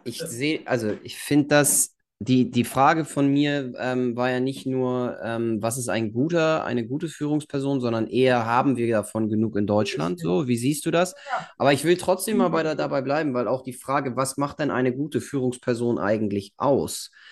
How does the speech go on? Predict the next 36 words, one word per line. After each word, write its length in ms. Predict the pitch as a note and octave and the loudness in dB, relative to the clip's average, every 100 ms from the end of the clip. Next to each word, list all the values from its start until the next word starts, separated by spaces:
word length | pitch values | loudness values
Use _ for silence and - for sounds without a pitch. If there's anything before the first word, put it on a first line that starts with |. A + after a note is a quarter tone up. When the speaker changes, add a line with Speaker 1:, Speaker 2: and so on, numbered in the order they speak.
| - _ - | -20 _ 4
Speaker 1:
ist 500 | C3+ C3+ - - _ _ | 4 6 0 -2 _ _
eine 460 | G#2 B2 B2 B2 - _ _ _ _ | 0 4 6 4 0 _ _ _ _
unfassbar 920 | - F3+ G#3 - - D3 - C#3+ C3 A2+ | 4 6 4 0 -6 -6 -4 2 2 2
wichtige 480 | C#3 - C3+ A#2+ | -2 -2 -2 -2
Frage, 560 | A#2+ - A#2 C3 B2+ A#2+ | -2 -6 -2 0 0 -2
vor 180 | - A#2 | 0 0
allem 120 | C3 | 2
wenn 120 | C3 | 2
wir 60 | C3 | 0
jetzt 160 | C3 | -2
nochmal 280 | C3+ B2+ B2+ | -4 -6 -4
wieder 180 | B2 B2 | 0 0
ganz 260 | B2+ C#3 - | 0 -4 -6
kurz 160 | C3+ | -8
den 180 | C3+ A#2+ | -4 -4
Kontext 540 | - D3+ D3+ D3 - | -2 -4 -2 -8 -8
von 160 | - A#2+ | -6 -6
vorher 400 | - E3+ F3 C3+ | -2 0 2 2
nehmen, 480 | A2 G#2+ A#2 D3+ - - - _ | 0 0 0 -2 -8 -20 -20 _
nämlich, 420 | A#2+ B2 C3 B2+ | 2 4 2 2
dass 180 | B2 A#2+ | -2 -2
die 140 | A#2+ | -8
Kiddies 360 | - C#3+ C#3 C3 | -4 0 0 -2
es 140 | A2 | -6
zweieinhalb 460 | - B2+ B2+ B2+ B2 | -4 0 2 2 2
Jahre 260 | A#2+ A2+ G#2+ | 2 2 -2
schwer 400 | - C3 C#3+ B2 | -4 -2 -2 -2
hatten 260 | - A#2+ | -2 -2
und 120 | A#2+ | -2
man 180 | G#2 A2+ | -2 -2
jetzt 260 | B2 B2 - | -2 -4 -4
gucken 300 | D#3+ B2+ B2 | -2 0 0
sollte, 480 | A2+ C3 D#3 F#3 - | 4 4 2 -2 -6
aus 140 | G#2+ | -4
meiner 260 | A#2 C3+ C3+ | -2 -2 -2
Sicht, 220 | D3 | -6